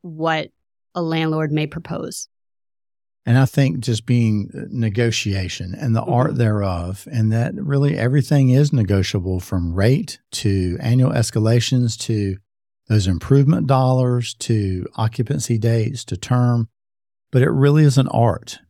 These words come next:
Speaker 2: and it really needs to be one of the things I think that, that, that you and our colleagues at Phoenix Commercial are so gifted at is providing strategic solutions to their clients.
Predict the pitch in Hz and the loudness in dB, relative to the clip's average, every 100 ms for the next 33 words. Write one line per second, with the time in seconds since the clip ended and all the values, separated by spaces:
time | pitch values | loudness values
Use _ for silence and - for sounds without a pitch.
0 | - 113 104 - 107 113 117 120 120 113 | -6 -4 -2 -2 0 2 4 2 2 2
1 | 110 117 107 110 107 110 123 110 120 113 | 0 -2 0 0 2 2 0 2 2 2
2 | 107 117 113 113 - - 117 - - - | 2 0 0 -2 -2 -2 -2 -2 -6 -10
3 | - 113 107 104 110 113 113 110 104 95 | -6 -2 -2 0 4 6 6 4 2 0
4 | 113 113 110 98 113 - _ _ _ _ | -2 0 0 -2 -8 -10 _ _ _ _
5 | _ - 123 117 - 117 113 104 110 95 | _ 0 0 0 -2 0 0 -2 -6 -4
6 | - 110 107 135 - 104 101 98 95 101 | -2 -2 0 0 0 -2 -2 -4 -4 -4
7 | 104 104 104 104 - - 85 - - 117 | 0 0 2 -2 -4 -8 -8 -6 0 0
8 | 107 117 - - _ _ _ _ _ - | 2 -2 -2 -14 _ _ _ _ _ -6
9 | 107 104 101 - 104 - 101 95 - 98 | -2 0 0 0 -4 -2 -4 -4 -4 -4
10 | 82 80 - - | -4 -6 -12 -16